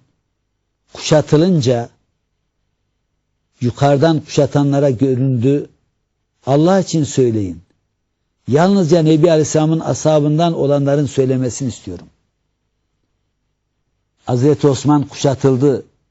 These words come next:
Medine'de ve çıktı onlara. Dedi ki, "Allah için söyleyin.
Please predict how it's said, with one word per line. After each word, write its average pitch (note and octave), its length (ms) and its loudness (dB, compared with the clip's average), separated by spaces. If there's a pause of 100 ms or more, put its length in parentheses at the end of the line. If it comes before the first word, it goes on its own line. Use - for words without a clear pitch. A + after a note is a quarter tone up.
(140)
Medine'de B2 760 0 (2000)
ve C3 160 0
çıktı C#3+ 380 0
onlara. B2 420 -2 (140)
Dedi A#2+ 240 -2
ki, A#2 260 -4
"Allah D#3+ 320 2
için C3+ 220 -2
söyleyin. G2+ 480 -4